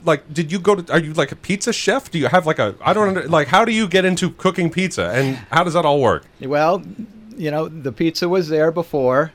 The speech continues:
Speaker 1: Okay.
Speaker 2: We, we took it over, and we, we, uh, kind of inherited that from the Sandercocks, and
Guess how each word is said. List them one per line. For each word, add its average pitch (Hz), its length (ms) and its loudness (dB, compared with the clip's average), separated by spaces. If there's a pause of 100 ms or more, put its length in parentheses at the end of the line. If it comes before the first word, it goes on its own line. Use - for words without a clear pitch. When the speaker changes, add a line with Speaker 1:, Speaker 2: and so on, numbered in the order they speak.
Speaker 1:
Okay. 143 460 2
Speaker 2:
We, 156 220 2
we 147 180 -2
took 139 220 -2
it 127 100 2
over, 131 300 0
and 127 160 -4
we, 139 320 -2
we, 127 360 -4
uh, 120 160 0
kind 120 280 -4
of 120 60 -4
inherited 113 600 -2
that 110 380 -4
from 107 340 -8 (160)
the 107 120 -8
Sandercocks, 104 840 -8
and 87 200 -10